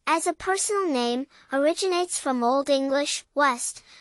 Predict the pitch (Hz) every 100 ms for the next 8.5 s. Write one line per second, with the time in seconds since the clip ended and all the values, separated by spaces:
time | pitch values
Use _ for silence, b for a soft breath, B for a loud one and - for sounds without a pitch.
0 | B 277 - 302 349 403 392 294 262 247
1 | 262 285 269 262 262 - - 277 254 240
2 | 285 - 262 254 254 262 294 330 - 294
3 | 247 220 226 294 - B B 302 349 -
4 | 370 302 285 285 294 302 311 294 269 277
5 | 277 285 277 262 - - B B - 339
6 | 320 320 - 294 254 180 - _ _ _
7 | _ _ _ _ _ _ 330 381 427 -
8 | 349 339 339 320 349